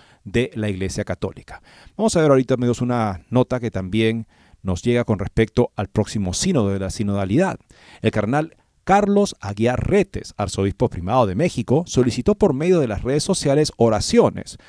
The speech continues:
por su participación en el próximo sínodo a finales de octubre. El procurador ha sido designado presidente delegado para la decimosexta Asamblea General Ordinaria del Sínodo de los Obispos, titulada por una iglesia sinodal, comunión, participación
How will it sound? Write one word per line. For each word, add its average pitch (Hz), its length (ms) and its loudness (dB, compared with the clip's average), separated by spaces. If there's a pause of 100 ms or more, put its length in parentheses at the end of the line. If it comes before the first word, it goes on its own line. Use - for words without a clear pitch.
(240)
por 117 160 4
su 120 140 0
participación 143 840 0
en 147 80 -6
el 175 100 -2
próximo 117 480 -2
sínodo 104 320 -4
a 127 60 -2
finales 90 320 -4
de 101 60 0
octubre. 139 460 2 (340)
El 143 60 2
procurador 220 520 4
ha 143 100 -4
sido 180 300 4
designado 127 540 2
presidente 131 680 0
delegado 117 680 0 (300)
para 110 160 2
la 104 140 0
decimosexta 104 640 -2
Asamblea 127 400 0
General 104 300 -4
Ordinaria 104 340 -2
del 110 160 -6
Sínodo 98 240 -4
de 104 80 0
los 117 120 -2
Obispos, 208 380 -2
titulada 170 400 0
por - 140 0
una 143 120 -4
iglesia 156 400 -2
sinodal, 165 560 -2 (280)
comunión, 156 560 4
participación 160 880 0